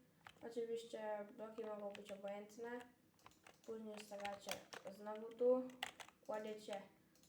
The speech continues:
piasek osiem do przodu, tu i tu, nie licząc tych klocków. Trzy, cztery, pięć, sześć, siedem, osiem. Cyk,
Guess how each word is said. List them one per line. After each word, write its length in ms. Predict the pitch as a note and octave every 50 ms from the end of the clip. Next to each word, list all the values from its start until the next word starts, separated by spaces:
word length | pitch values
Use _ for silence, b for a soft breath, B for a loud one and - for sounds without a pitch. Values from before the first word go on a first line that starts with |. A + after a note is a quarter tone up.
| - - -
piasek 480 | A3 A3+ A#3 A#3 A3+ - G#3 G3 - -
osiem 440 | G#3+ A3 A3 A3 - A3 G#3 G3+ G3
do 100 | G3 G3
przodu, 520 | G3 - - A3 A3 A3 A3 A3+ A3+ A#3 A3+ - - - -
tu 120 | G#3+ G#3
i 80 | F#3+ F#3+
tu, 300 | F#3+ - A#3 A#3+ B3 A#3+ B B B B B
nie 220 | G#3 G#3 G#3 G#3+ G#3+
licząc 400 | A3 A3 G#3 G3+ G3 - - -
tych 220 | - A#3 F#3+ -
klocków. 480 | - A3 A3 A#3 A3+ - - C#4 D4 C#4+ - - - - - - - - - - - - - - - - - -
Trzy, 240 | - - - B3+ A#3+ A3+ -
cztery, 580 | A#3 - - - - A3 A3 A3 G#3 G3 F#3 F#3+ - C4
pięć, 320 | - G#3+ G#3 G#3 G3 -
sześć, 640 | - - - G#3+ A3 A3 G#3+ G#3+ - - - - -
siedem, 360 | G#3+ G#3 G3+ F#3+ G3 F#3+ - - - - -
osiem. 460 | G#3+ G#3+ G#3+ G#3+ - - A3 A3 A3+ A#3 - - - - - - - - - - - - - - - - -
Cyk, 180 | - - -